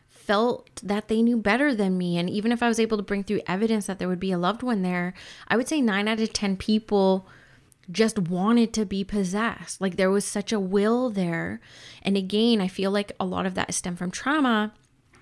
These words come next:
And I feel like we can become addicted to chaos and drama if that's what we're used to growing up. It becomes kind of like a baseline. It becomes a safety net for us. And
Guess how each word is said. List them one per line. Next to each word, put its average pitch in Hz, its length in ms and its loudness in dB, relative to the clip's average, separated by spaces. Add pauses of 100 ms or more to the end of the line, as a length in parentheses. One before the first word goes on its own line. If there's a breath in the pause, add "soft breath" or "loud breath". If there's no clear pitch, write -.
(160)
And 190 120 2
I 190 80 4
feel 190 260 0
like 185 240 2
we 196 180 0
can 190 160 -2
become 185 440 0
addicted 214 400 0
to 247 80 0
chaos 202 340 0
and 185 80 -2
drama 175 280 2
if 180 60 -4
that's 185 200 0
what - 100 -4
we're 190 60 -4
used 190 460 2
to 180 280 2 (340 loud breath)
growing 185 360 2
up. 269 200 0
It 202 80 2
becomes 202 440 0
kind 190 180 0
of 180 60 -2
like 180 120 -2
a 175 40 -2
baseline. 185 480 0
It 160 140 -2
becomes 180 380 -2 (400 loud breath)
a 180 80 -4
safety 214 400 0
net 180 220 -2
for - 180 -8
us. 170 220 -4
And 165 220 -4